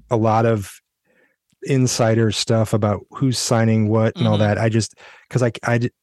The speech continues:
Speaker 1: I frankly don't have time to keep up with the,
Speaker 2: Right.
Speaker 1: a lot of the news online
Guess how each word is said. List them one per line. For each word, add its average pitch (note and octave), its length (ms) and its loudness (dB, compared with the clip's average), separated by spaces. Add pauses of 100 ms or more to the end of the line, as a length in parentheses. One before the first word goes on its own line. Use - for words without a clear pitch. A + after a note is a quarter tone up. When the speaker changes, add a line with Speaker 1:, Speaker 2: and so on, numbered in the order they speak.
(160)
Speaker 1:
I A#2+ 80 -4
frankly C3 360 -2
don't A#2 160 2
have G#2+ 160 0
time A2+ 380 0
to G#2 60 0
keep - 260 -4
up G#2 180 -2 (160)
with G#2+ 340 -4
the, G2+ 380 -2
Speaker 2:
Right. D#3 260 0
Speaker 1:
a A#2+ 40 0
lot B2+ 240 2
of A#2 80 0
the A#2 100 2
news B2+ 460 0
online A2+ 680 0